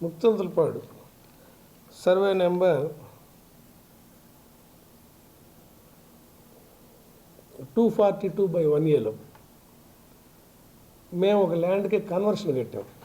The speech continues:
పదిహేను లక్షల రూపాయలు కన్వర్షన్ కడితే కన్వర్షన్ కట్టిన దాన్ని ఇంప్లిమెంట్ చేయటం చేత కాదు ఎంఆర్ఓలకి.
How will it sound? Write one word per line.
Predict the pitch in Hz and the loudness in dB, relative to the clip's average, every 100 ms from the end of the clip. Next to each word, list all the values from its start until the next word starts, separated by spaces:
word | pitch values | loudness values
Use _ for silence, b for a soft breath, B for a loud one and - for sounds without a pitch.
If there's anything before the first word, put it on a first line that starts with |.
| - - - - - - - - | -20 -20 -20 -20 -20 -20 -18 -4
పదిహేను | 175 190 185 | 0 2 2
లక్షల | 165 160 | -2 -6
రూపాయలు | 160 160 160 143 | -4 -4 -4 -4
కన్వర్షన్ | 147 156 180 175 202 | -4 -2 -2 -2 -2
కడితే | 156 135 202 175 - - - - - - - - - - - - - - - - - - | -2 -2 -4 -6 -10 -18 -20 -20 -20 -20 -20 -20 -20 -20 -20 -20 -20 -20 -20 -20 -16 -4
కన్వర్షన్ | 185 233 247 - 240 214 | 0 2 2 0 -2 0
కట్టిన | 208 208 254 | 0 0 0
దాన్ని | 254 233 208 | 2 2 0
ఇంప్లిమెంట్ | 208 233 254 240 208 196 | -2 -2 2 2 2 2
చేయటం | 196 190 | 2 0
చేత | 190 160 170 | -2 0 0
కాదు | 165 160 123 - - - - - - - - - - - - - - | 2 2 0 -2 -16 -20 -20 -20 -20 -20 -20 -20 -20 -20 -20 -20 -6
ఎంఆర్ఓలకి. | 165 175 156 131 123 - | -2 2 2 2 0 -4